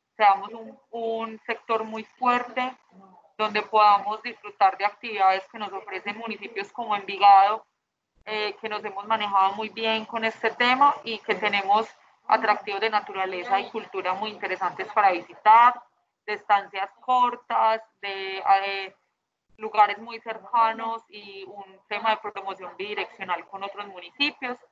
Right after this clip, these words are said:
Entonces disfruten mucho la actividad y les dejo con la líder del programa de turismo, adscrita a la Secretaría de Desarrollo Económico, Claudia Ortiz, que les va a dar un saludo. Y también un saludo muy especial a,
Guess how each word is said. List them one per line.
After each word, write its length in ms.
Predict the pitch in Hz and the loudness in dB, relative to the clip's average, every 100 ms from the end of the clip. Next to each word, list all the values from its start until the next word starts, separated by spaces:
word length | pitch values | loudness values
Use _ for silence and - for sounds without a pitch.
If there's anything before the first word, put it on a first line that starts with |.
| _ _ _ _ | _ _ _ _
Entonces 400 | 208 208 202 208 | -6 -4 -4 -6
disfruten 480 | - 202 - 208 | -6 -10 -10 -12
mucho 280 | 220 240 262 | -10 -10 -2
la 100 | 247 | 2
actividad 720 | 247 - 254 254 247 233 277 - _ _ _ _ _ | 2 0 -8 -2 2 4 4 0 _ _ _ _ _
y 160 | 226 220 | -12 -4
les 180 | 214 | -4
dejo 240 | 202 196 196 | -2 -2 -2
con 200 | - 208 | -4 0
la 80 | 190 | 0
líder 300 | 190 180 180 | 0 -8 -8
del 140 | 202 | -10
programa 480 | - 180 175 170 175 | -10 -12 -4 -2 -2
de 60 | 214 | -4
turismo, 720 | 247 254 277 254 247 254 254 _ _ _ | -6 -4 -4 -4 0 0 0 _ _ _
adscrita 400 | - - 202 202 | -6 -4 -10 -4
a 40 | |
la 60 | 202 | -4
Secretaría 420 | 214 190 190 175 | -4 -8 -6 -4
de 60 | 175 | -4
Desarrollo 280 | 196 185 190 | -6 -8 -8
Económico, 560 | 277 196 311 - 262 _ | -8 -8 -10 -12 -12 _
Claudia 300 | 180 175 170 | -4 -2 -6
Ortiz, 280 | - 277 - | -6 -14 -10
que 100 | 208 | -8
les 140 | 185 | 0
va 60 | 170 | 2
a 20 | |
dar 40 | 165 | 2
un 140 | - | -2
saludo. 400 | - 226 302 269 - _ - | -6 0 2 0 -2 _ -12
Y 100 | 240 | 0
también 320 | 247 240 220 | 0 0 -6
un 120 | 226 | 0
saludo 320 | 262 247 254 | 0 2 -2
muy 120 | 247 | -2
especial 440 | 247 - 196 196 180 | -10 -8 -6 -4 4
a, 240 | 202 226 | 4 4